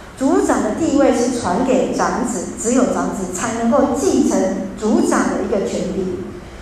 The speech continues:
而长子就是未来的族长，所以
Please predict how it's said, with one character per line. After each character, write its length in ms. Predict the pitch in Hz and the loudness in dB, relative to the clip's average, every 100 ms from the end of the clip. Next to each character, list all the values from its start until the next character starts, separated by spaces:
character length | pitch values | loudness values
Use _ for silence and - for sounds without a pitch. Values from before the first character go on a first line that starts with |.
| - - | -18 -4
而 380 | 302 392 - - - | 4 6 6 2 0
长 300 | 269 302 392 | 2 2 0
子 420 | 269 233 - - | 2 0 0 0
就 260 | 349 269 240 | 4 6 6
是 380 | 247 247 220 254 | 4 2 0 2
未 100 | 262 | 2
来 160 | - - | 2 0
的 280 | - - - | -2 -2 -4
族 240 | - 180 208 | -6 -2 0
长， 140 | 208 - - - - - - | 0 0 -4 -6 -12 -14 -16
所 120 | - | 0
以 60 | 480 | 0